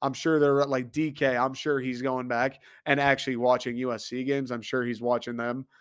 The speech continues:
and how they play and, you know, their good sets and all that shit. There's other places. Like, if that's what you're trying to get, if you wanna know how many perc-, like, what percentage of their field goals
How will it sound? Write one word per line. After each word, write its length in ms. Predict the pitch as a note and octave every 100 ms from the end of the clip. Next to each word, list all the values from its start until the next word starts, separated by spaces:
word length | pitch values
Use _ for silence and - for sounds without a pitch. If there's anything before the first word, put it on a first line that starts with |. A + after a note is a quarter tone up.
| _ -
and 120 | B2
how 80 | B2+
they 140 | A#2
play 380 | A#2 B2+ B2+ A#2+
and, 220 | A2+ A#2 B2
you 140 | A#2+
know, 120 | A2+
their 200 | G#2+ A#2
good 240 | A2+ A#2+ A2+
sets 320 | B2+ A#2 -
and 80 | A#2+
all 100 | A2+
that 200 | A2+ A2
shit. 240 | C#3 C#3 _ _ -
There's 140 | G3+
other 220 | G3 C#3+ A#2
places. 440 | B2 B2 C3 C3+
Like, 140 | B2
if 80 | A#2
that's 240 | B2+ C#3 D3+
what 80 |
you're 140 | C3+ C3+
trying 220 | C#3+ C3+
to 60 | B2
get, 220 | C3 D3 _ _ -
if 140 | B2
you 80 | C3+
wanna 180 | D3+ D3+
know 160 | D3 C#3
how 260 | - C#3+
many 220 | C#3 C#3
perc-, 300 | C3+ C3+ A#2+ -
like, 160 | B2+ A#2+
what 200 | C3+ C3+
percentage 440 | C3 - C3 B2+
of 60 | B2+
their 120 | B2
field 320 | - B2+ C3
goals 260 | C#3 C#3+